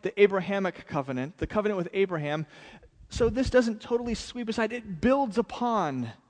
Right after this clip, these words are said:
what God was doing with Israel.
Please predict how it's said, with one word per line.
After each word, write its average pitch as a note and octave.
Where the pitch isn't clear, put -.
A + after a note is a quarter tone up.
what E3+
God F3+
was E3
doing D#3+
with C3+
Israel. A#2+